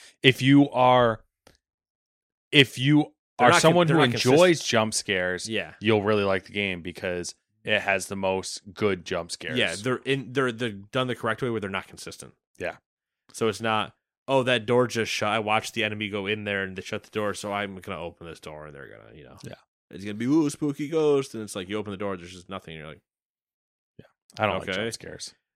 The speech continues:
Speaker 2: And then you're walking into a lit room, and then they, <laughs> "Ah, gosh," and you're like, "I was, I was feeling safe." <laughs>
Speaker 1: Yeah, I don't like that.
Speaker 2: Yeah, no. Uh, they're, they're, that's why I don't play it at night.
Speaker 1: That's fair.
Speaker 2: 'Cause there's just gonna be that moment where I go, "That's it.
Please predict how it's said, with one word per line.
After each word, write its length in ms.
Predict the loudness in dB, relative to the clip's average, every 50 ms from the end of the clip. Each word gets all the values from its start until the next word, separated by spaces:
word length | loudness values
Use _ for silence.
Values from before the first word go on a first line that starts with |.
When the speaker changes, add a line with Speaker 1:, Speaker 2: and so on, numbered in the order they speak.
| _ -8
Speaker 2:
And 60 | -6
then 80 | -6 -6
you're 120 | -6 -6
walking 340 | -4 -2 -2 -2 -2 -2 -4
into 180 | -8 -6 -6 -6
a 40 | -6
lit 200 | -4 -4 -4 -4
room, 240 | -4 -6 -6 -6 -6
and 80 | -8
then 80 | -8 -8
they, 160 | -8 -10 -10 -12 _ _
<laughs> 80 | 2
"Ah, 320 | 6 6 6 6 6 2 0
gosh," 300 | 0 0 0 0 -2 -6
and 100 | -8 -8
you're 140 | -8 -10 -10
like, 160 | -10 -12 -14 _ _ _ _ _ _ _ _ _ _ _ _ _ _ _ _ _ _ _ _ _ _ _ _ _ _ _ -2
"I 140 | 0 0
was, 320 | 2 4 4 2 2 0 -10 _ -16 _
I 140 | -4 -4 -4
was 180 | -4 -6 -10 -14
feeling 360 | _ -10 -10 -8 -8 -10 -12
safe." 480 | -12 -8 -6 -6 -6 -6 -8 -12 -18 -20 _ _ _ _ _ _ -10
<laughs> 60 | -8 -8 -8 -8 -12 -14 -18 -18 -18 -18 -18 -18 -20 -16 -8 -2 0
Speaker 1:
Yeah, 120 | 2 4
I 20 | 4
don't 80 | 4 4
like 180 | 2 0 0
that. 220 | -2 -12 -14 -14 _ _ _ _ _ _ -2
Speaker 2:
Yeah, 180 | 2 2 2 4
no. 300 | 4 2 0 0 0 -4
Uh, 500 | -6 -4 -2 -2 0 -2 -2 -4 -8 -8
they're, 260 | -4 -2 -2 -2 -2 -4
they're, 320 | -6 -4 0 0 0 0 0
that's 340 | -4 -8 -12 -10 -10 -10
why 100 | -10 -10
I 40 | -8
don't 160 | -8 -8 -6
play 140 | -4 -4 -2
it 60 | -2
at 60 | -4 -4
night. 280 | -6 -8 -8 -10 -12 -16 _ _ _ _ _ _ _ _ -20 -20 -20 _ _ -4
Speaker 1:
That's 140 | -4 -4 0
fair. 320 | 0 2 2 0 -2 _ _ -20 -20 -16 -12
Speaker 2:
'Cause 160 | -10 -10 -8
there's 180 | -6 -6 -6 -6
just 160 | -8 -8 -8
gonna 120 | -10 -8
be 80 | -6 -4
that 160 | -4 -4 -2
moment 200 | -2 -2 -2 -2
where 120 | -2 -2 -2
I 80 | -2 -4
go, 80 | -6
"That's 280 | -4 -4 -4 -4 -4 -4
it. 180 | -6 -6 -6